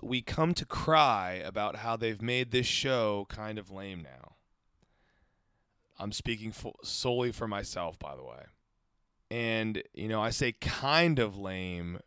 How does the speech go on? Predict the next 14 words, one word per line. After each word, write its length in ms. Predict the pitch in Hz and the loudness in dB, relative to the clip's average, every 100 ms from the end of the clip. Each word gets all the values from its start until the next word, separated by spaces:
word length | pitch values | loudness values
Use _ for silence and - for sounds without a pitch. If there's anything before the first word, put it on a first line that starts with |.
| - | -14
because 560 | 101 - 110 104 101 - | -12 -6 -2 -2 -2 -4
on 140 | 117 | -4
the 100 | 113 | -2
surface, 960 | - - 185 185 127 117 104 - - - _ _ - | 0 4 4 4 2 2 2 -4 -8 -10 _ _ -6
it 100 | 117 | -2
is 120 | 110 | 0
still 320 | - - 120 | 0 0 0
cool, 560 | 98 - 120 95 80 - _ _ _ _ _ | 0 -2 -2 -2 -6 -12 _ _ _ _ _
you 140 | - 120 | -4 -2
know, 420 | 104 92 87 87 _ _ _ _ _ | 0 -2 -6 -8 _ _ _ _ _
to 120 | - | -4
look 280 | 127 135 127 | 0 0 0
at 320 | 101 78 69 - _ _ _ _ _ _ _ _ _ _ | -4 -4 -6 -12 _ _ _ _ _ _ _ _ _ _
sometimes. 920 | - 131 107 90 85 76 - - - | -4 -2 -2 -2 -8 -10 -14 -12 -14